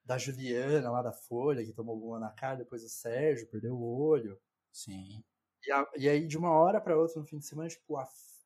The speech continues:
Speaker 1: né, os jornal entraram, porque aí pegaram o jornalista dos caras, né? Os jornal entraram, tipo, a Globo entrou a favor do bagulho. E aí, tudo isso deixou todo mundo, velho. Aí teve aquela gigantesca manifestação lá, que foi a quarta, lá que foi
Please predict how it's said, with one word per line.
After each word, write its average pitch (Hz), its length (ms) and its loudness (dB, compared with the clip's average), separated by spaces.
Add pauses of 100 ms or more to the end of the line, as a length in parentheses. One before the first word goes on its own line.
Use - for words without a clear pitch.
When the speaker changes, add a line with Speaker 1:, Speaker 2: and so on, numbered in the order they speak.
(300)
Speaker 1:
né, 139 160 0
os 131 160 0
jornal 139 560 0
entraram, 135 800 -4
porque 113 240 -10
aí 120 140 -2
pegaram 117 400 -6
o - 20 -14
jornalista 110 500 -10
dos 110 180 -12
caras, 147 380 -10
né? 131 80 -20 (400)
Os 117 140 -10
jornal 131 420 -4
entraram, 127 600 -6
tipo, - 200 -6
a 127 60 2
Globo 131 480 0
entrou 120 380 -6
a 120 60 -2
favor 120 260 -6
do 110 80 -12
bagulho. 139 340 -8 (1160)
E 143 180 0
aí, 175 360 -2 (200)
tudo 185 200 0
isso 196 220 -2
deixou 180 300 -2
todo 208 240 -4
mundo, 208 360 -4
velho. 139 560 -2 (140)
Aí 117 160 -4
teve 151 220 -2
aquela 165 220 -2
gigantesca 160 840 -4
manifestação 131 580 -14
lá, 120 100 -8
que 120 100 -20
foi 120 100 -16
a 110 80 -14
quarta, 107 580 -8
lá 113 160 -8
que - 120 -20
foi 151 300 -6